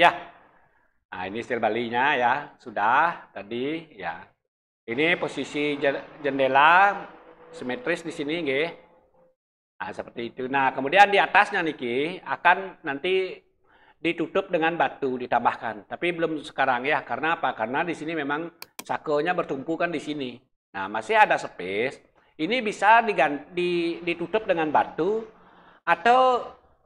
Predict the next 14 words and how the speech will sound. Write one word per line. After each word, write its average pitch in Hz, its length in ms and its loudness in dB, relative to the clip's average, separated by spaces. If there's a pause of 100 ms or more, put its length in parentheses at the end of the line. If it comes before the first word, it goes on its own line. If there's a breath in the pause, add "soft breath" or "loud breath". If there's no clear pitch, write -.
bisa 190 460 4
juga 208 420 4
dilanjutkan 202 800 2
bentuknya 190 480 -4
seperti 196 400 -4
mayang, 180 480 -2
seperti 151 480 -6
ini. 131 160 -6 (360)
Sama 135 320 2
aja, 139 240 -2
tergantung 120 480 -6
nanti 127 400 -6
seni 127 320 -6
ma-, 120 160 -8